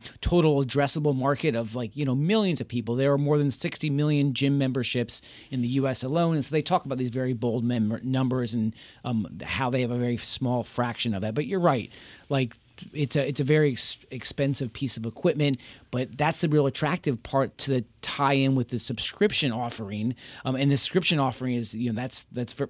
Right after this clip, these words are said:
fairly profitable for them. Now, they are not making money, so they are spending a ton of money on, on, on, on building out their, uh, sales platform, building out the studios where they tape all these classes.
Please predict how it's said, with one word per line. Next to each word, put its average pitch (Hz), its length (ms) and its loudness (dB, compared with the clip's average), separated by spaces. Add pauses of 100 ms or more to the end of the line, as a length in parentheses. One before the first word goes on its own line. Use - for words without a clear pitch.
fairly 165 320 2
profitable 117 640 -2
for 92 140 -12
them. 85 200 -12
Now, 113 140 -4
they 147 140 6
are 156 100 4
not 151 200 4
making 139 300 2
money, 123 300 0 (140)
so 147 120 -4
they 139 100 2
are 135 80 0
spending 139 300 2
a 110 60 -2
ton - 280 -2
of 165 80 4
money 135 280 2
on, 127 120 0
on, 123 460 0
on, 117 340 0
on 113 220 -2
building 135 360 2
out 120 280 0 (400)
their, 120 380 -2
uh, 113 380 -4
sales 147 440 2
platform, 139 680 0
building 147 300 2
out 139 120 0
the 127 80 -6
studios 170 640 6
where 143 120 2
they 131 120 4
tape 151 340 0
all 160 120 6
these 165 180 0
classes. 196 600 2